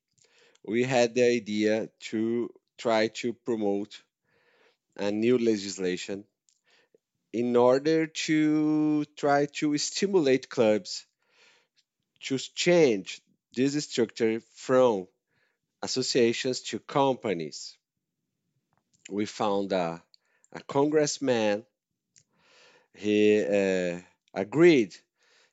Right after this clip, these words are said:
to present this, this new legislation we, we wrote together, me and Rodrigo. And in two thousand nineteen,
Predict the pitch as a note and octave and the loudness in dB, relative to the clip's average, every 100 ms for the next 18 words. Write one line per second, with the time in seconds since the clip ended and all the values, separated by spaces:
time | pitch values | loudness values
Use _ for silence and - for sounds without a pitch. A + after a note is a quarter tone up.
0 | - - - A#2 G#2 A2+ A2 F2+ A#2+ A#2 | -20 -10 -2 0 2 0 0 0 0 0
1 | - - _ G#2+ G#2+ F#2+ A2 A2 G#2+ G#2 | -4 -10 _ -6 -6 -4 -2 0 0 -2
2 | F#2+ G2+ G#2 - G#2 G2+ G2+ - G2+ G2 | -4 -4 -4 -4 -4 -4 -4 -6 -8 -6
3 | G2 G2 F#2+ G2+ G#2+ G#2+ - G2 G2 G#2 | -4 -4 -2 0 0 -2 -6 -2 0 2
4 | B2 A2 G2+ G2+ F#2 F#2+ F2 F#2 F#2 A#2 | -2 -4 -2 -2 -2 -4 -6 -6 -6 -8
5 | - _ _ _ _ _ _ _ _ _ | -12 _ _ _ _ _ _ _ _ _
6 | _ _ - - - - A2+ C3+ C#3 F#3 | _ _ -20 -20 -12 -4 0 0 -2 -6
7 | - D#3+ C#3+ C#3 C#3+ C3+ C3 C3+ C#3+ - | 0 4 4 2 -2 2 2 2 0 -4
8 | D3+ C#3 C#3+ D#3 | -4 -2 -2 -4